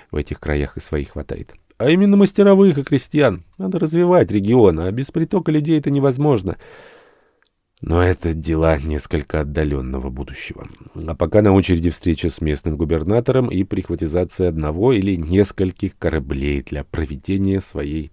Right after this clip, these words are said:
дальнейшей политики. Вот здесь и проявляются все тонкости ситуации. В том времени Леонид перечитал очень много фантастической литературы на похожую тему,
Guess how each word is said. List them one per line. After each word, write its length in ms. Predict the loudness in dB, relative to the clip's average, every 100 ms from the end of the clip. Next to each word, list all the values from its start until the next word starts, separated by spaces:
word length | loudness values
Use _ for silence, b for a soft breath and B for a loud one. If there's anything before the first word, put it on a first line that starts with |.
| -10
дальнейшей 520 | -10 -8 -14 -12 -12
политики. 540 | -12 -14 -16 _ -20 -20 _ _ _ _ _ _ _ _ _ B B B B B B B
Вот 220 | 4 4
здесь 280 | 6 4 4
и 40 |
проявляются 640 | 2 4 6 6 6 4
все 180 | 4 4
тонкости 400 | 4 2 -2 -8
ситуации. 540 | -6 -2 -2 -4 -12 -18 _
В 120 | -20
том 280 | 0 2 2
времени 400 | 2 2 2 0
Леонид 520 | -2 -4 -4 -6 -8 -12
перечитал 580 | -10 -6 -6 0 0 0
очень 260 | -4 -4
много 260 | -2 -2 -2
фантастической 640 | -2 -4 -4 -8 -12 -6 -4
литературы 540 | -4 -4 -4 -2 -2
на 120 | -2
похожую 440 | -4 -6 -6 -6 -10
тему, 300 | -10 -12